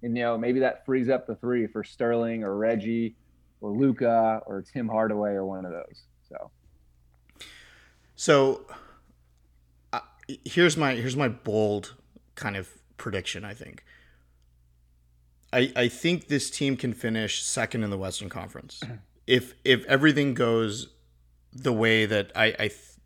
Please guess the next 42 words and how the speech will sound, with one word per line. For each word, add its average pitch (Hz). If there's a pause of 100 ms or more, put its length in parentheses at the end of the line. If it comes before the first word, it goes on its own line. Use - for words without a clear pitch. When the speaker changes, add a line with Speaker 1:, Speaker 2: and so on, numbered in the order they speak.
(100)
Speaker 2:
that 120
I 107
lay 104
out, 98 (140)
right? 104
I 107
think 117
if 120 (1400)
Luka's 160
gonna 135
play 127
like 113
Luka, 110
I'm 120
not 117
worried 107
about 101
that. 101
Obviously, 117
we 110
need 107
free 127
throw 127
improvement, 117
which 107
I 110
think 110
he 117
will. 101 (500)
Um, 98
and 120
I 113
think 117
his 117
three-point 117
shot, 107
if 92
he 127
just 123
improves 117
that 104
by 98